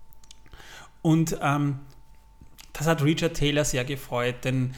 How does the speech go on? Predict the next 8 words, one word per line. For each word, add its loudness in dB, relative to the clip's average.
die 6
Moria-Miniatur 2
war 2
auch 2
wirklich 0
eine -2
der -2
ersten, -2